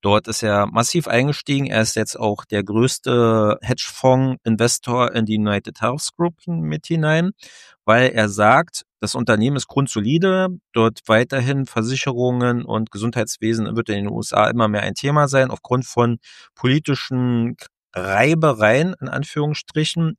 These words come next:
ist der Kurs in den letzten neun Monaten um vierzig Prozent gefallen. Die Zahlen sprechen was anderes. Diese Aktie ist unterbewertet.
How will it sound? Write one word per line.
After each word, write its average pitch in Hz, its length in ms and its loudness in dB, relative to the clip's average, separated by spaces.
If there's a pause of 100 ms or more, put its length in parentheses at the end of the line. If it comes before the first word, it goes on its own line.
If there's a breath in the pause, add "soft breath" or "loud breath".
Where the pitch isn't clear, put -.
ist - 160 -4
der 120 100 0
Kurs - 300 -2
in 123 80 -2
den 110 160 2
letzten 120 380 -2
neun 113 180 2
Monaten 117 360 -2
um 104 100 -6
vierzig - 360 -4
Prozent - 320 -4
gefallen. 147 600 2 (560 soft breath)
Die 101 80 -16
Zahlen 123 340 4
sprechen - 380 -4
was 95 180 -4
anderes. 139 460 0 (160)
Diese 117 260 0
Aktie - 280 -2
ist - 120 -8
unterbewertet. 98 960 -2